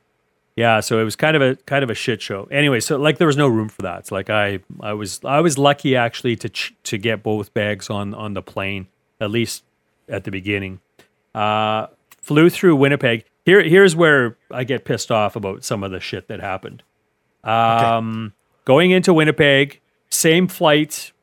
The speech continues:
uh, same plane, actually, sorry, from Winnipeg, from, from Ottawa to Winnipeg and then Winnipeg to Calgary.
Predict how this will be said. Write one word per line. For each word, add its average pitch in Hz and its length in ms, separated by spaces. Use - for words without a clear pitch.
uh, 120 160
same 151 300
plane, 139 420
actually, 123 460
sorry, 120 300
from 113 200
Winnipeg, 123 520
from, 123 200
from 117 240
Ottawa 147 340
to 139 80
Winnipeg 131 420
and 120 80
then 104 100
Winnipeg 117 400
to 113 100
Calgary. 101 480